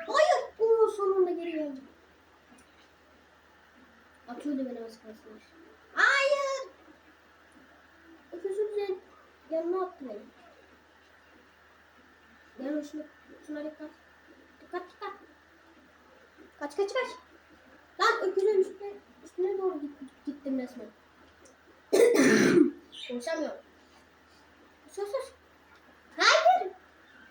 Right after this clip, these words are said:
Ulan basketbol topu gibi oynuyorlar benimle. <coughs> Hayır, gelmeyin, sakın gelmeyin. Son gidin.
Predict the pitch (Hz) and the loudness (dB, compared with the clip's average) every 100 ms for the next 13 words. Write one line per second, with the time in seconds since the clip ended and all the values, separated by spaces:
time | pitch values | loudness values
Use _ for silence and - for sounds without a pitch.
0 | - - 494 554 466 - - - 359 359 | -6 2 6 6 4 -2 -12 -4 -2 -2
1 | 403 427 403 403 370 339 339 320 311 311 | -4 -4 -4 0 -2 -2 -2 -2 -2 -6
2 | 277 262 - 220 240 - _ - - - | -6 -10 -14 -16 -18 -20 _ -20 -20 -20
3 | - _ _ - - 740 - _ - _ | -20 _ _ -20 -20 -20 -20 _ -20 _
4 | _ - - _ _ _ - - - - | _ -20 -20 _ _ _ -20 -20 -20 -20
5 | - - 392 - 165 156 - - 320 269 | -10 2 4 6 6 6 6 6 4 2
6 | - - - - - - - - - _ | -4 -12 -12 -14 -20 -20 -20 -20 -20 _
7 | - 277 269 302 311 269 - 240 214 285 | -14 -8 -6 -4 -2 -4 -6 -10 -8 -8
8 | 233 220 214 - _ _ _ - _ _ | -10 -14 -16 -20 _ _ _ -20 _ _
9 | - 269 294 330 302 | -12 -6 -4 -4 -6